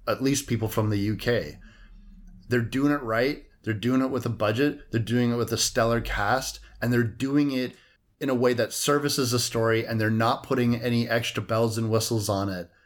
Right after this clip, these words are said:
saying to us, "No, this is the story, and we'll give you your scares." But you have to let us tell the story.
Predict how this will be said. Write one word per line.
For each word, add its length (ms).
saying 520
to 160
us, 240
"No, 280
this 300
is 200
the 100
story, 420
and 120
we'll 100
give 180
you 60
your 160
scares." 720
But 100
you 80
have 280
to 80
let 180
us 100
tell 260
the 80
story. 380